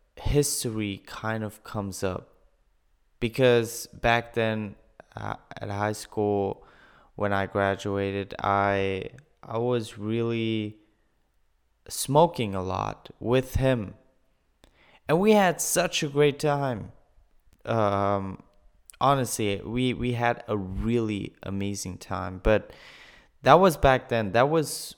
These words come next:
when we didn't think of our future, when we didn't think of our goals, et cetera. It was just a phase.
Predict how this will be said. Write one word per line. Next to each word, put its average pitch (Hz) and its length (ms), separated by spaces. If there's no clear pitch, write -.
when 120 580
we 113 720
didn't 135 360
think 131 300
of 120 160
our 110 140
future, 113 560
when 107 220
we 113 120
didn't 117 420
think 117 320
of 107 540
our 113 220
goals, 113 720
et 107 220
cetera. 110 560
It 104 80
was 117 340
just 120 520
a - 20
phase. 104 680